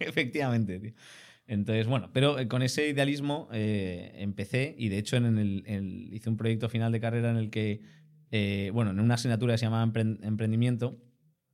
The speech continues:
eh, hice un proyectito que era, eh, como Teampeak, no sé si te suena, que era, entonces no existía, ¿no? Pero era, bueno, para juntar a gente que quisiera jugar a deportes y tal.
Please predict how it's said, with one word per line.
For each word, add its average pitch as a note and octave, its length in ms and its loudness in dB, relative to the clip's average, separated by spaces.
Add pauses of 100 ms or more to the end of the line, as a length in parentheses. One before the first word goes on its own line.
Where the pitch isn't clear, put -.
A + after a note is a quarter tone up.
(180)
eh, G2 440 0
hice G#2+ 160 -6
un A2+ 100 2
proyectito A#2+ 600 0 (540)
que G2 420 0
era, G2+ 640 2
eh, F2 760 -8 (120)
como G#2 260 -2
Teampeak, C3 340 2
no A#2+ 120 4
sé C#3 60 0
si B2+ 40 -2
te A#2+ 80 0
suena, A2+ 260 0
que G2 100 -2
era, A2+ 380 0 (120)
entonces G#2+ 580 -2
no A#2+ 60 4
existía, G#2 420 0
¿no? A#2+ 160 -6 (580)
Pero A2 200 -2
era, A2+ 160 2
bueno, F#2 200 -4
para F#2 140 -2
juntar G#2+ 380 2
a A#2 40 2
gente B2+ 280 2
que A2+ 40 4
quisiera A2 240 2
jugar A#2 220 4
a A2 140 4
deportes A2 480 2
y G2 60 -4
tal. G2 260 -4